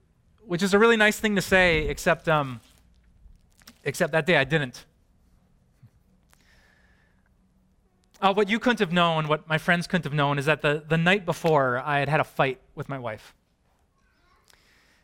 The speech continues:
And despite everything I preach and unconditional love and you first makes us blessed, I was thinking about my opinion, my preference, m-, my wants.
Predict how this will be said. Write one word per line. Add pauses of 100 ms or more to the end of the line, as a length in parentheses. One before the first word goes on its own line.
(680)
And
despite
everything
I
preach
and
unconditional
love
and
you
first
makes
us
blessed,
I
was
thinking
about (340)
my
opinion,
my
preference,
m-,
my
wants.